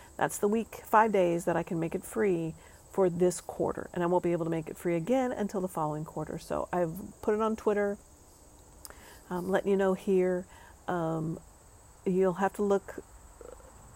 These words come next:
uh, you have to look for it. Um, I don't know if you follow me on Amazon, if, if, like, if you're not able to pick it up, uh,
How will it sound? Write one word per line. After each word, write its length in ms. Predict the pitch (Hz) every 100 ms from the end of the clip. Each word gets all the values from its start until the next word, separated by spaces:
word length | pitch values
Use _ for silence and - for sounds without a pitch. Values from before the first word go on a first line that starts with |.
| -
uh, 320 | 190 175 170 -
you 80 | 180
have 160 | 185
to 80 | -
look 160 | 190 202
for 320 | - 202 202
it. 240 | 196 - -
Um, 480 | 185 175 160 165 160 - - - - - - - - - - - - - - - - - -
I 140 | 247
don't 140 | 370 403
know 80 |
if 120 | 349 254
you 60 |
follow 380 | - - 180 208
me 120 | 220
on 120 | 190
Amazon, 500 | 170 185 185 185 165
if, 240 | 165 - -
if, 280 | 175 - - - - -
like, 100 | 208
if 80 | 202
you're 80 | 226
not 160 | 254
able 220 | 226 208
to 80 | 190
pick 160 | 196 196
it 60 |
up, 120 | 190 - - -
uh, 80 | 190